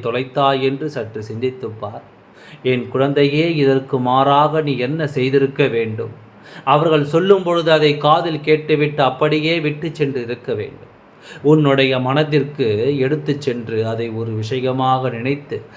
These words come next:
தவறான முடிவு எடுத்தது உன்னுடைய தவறல்லவா? அதை எப்படி மறுக்க முடியும்? அதனால் இந்த வாழ்க்கையில் உனக்கு இருக்கின்ற இந்த விஷயங்களை எல்லாம் நீ தெளிவாக உணர்ந்து கொண்டு,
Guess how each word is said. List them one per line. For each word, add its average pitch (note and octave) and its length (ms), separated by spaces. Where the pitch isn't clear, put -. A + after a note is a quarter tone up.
தவறான C3+ 600
முடிவு C3+ 380
எடுத்தது C3 560
உன்னுடைய A#2 460
தவறல்லவா? A#2+ 640
அதை F3+ 260
எப்படி G3 380
மறுக்க G3 440
முடியும்? C3+ 380
அதனால் C#3 560
இந்த C3 200
வாழ்க்கையில் D#3 600
உனக்கு C3 360
இருக்கின்ற C3 500
இந்த A#2+ 220
விஷயங்களை B2 560
எல்லாம் C#3 480
நீ C#3 120
தெளிவாக C3 600
உணர்ந்து D3 440
கொண்டு, F3+ 320